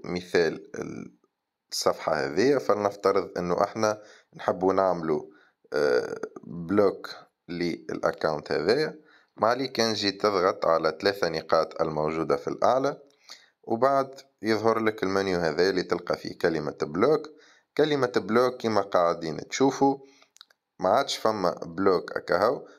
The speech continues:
فما مثلًا الأوبشن الأولى بلوك ديجيتال ترانس and new accounts they may create، يعني لهنا باش تقوم بعمل بلوك للحساب متاعو، وبلوك كذلك للحسابات اللي ينجم هو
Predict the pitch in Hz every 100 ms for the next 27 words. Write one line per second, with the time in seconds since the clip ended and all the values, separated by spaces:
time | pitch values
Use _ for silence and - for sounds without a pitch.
0 | _ - 120 107 101 101 98 98 95 101
1 | 90 - 101 - 85 90 127 120 98 113
2 | 123 101 101 98 95 87 80 104 117 120
3 | 117 - 95 92 92 101 110 - 92 -
4 | 107 110 107 - - _ _ 95 98 98
5 | 98 - 90 92 90 92 - - 87 78
6 | 73 - - _ _ _ - 87 85 78
7 | 78 87 117 135 - _ - 95 - -
8 | 139 104 90 90 98 90 82 76 107 135
9 | 135 - 90 87 - 92 - 90 78 78
10 | 107 131 139 135 - _ - 92 110 135
11 | 135 95 101 127 117 - 98 - 98 -
12 | 85 98 123 123 - 104 95 98 117 101
13 | 90 95 113 113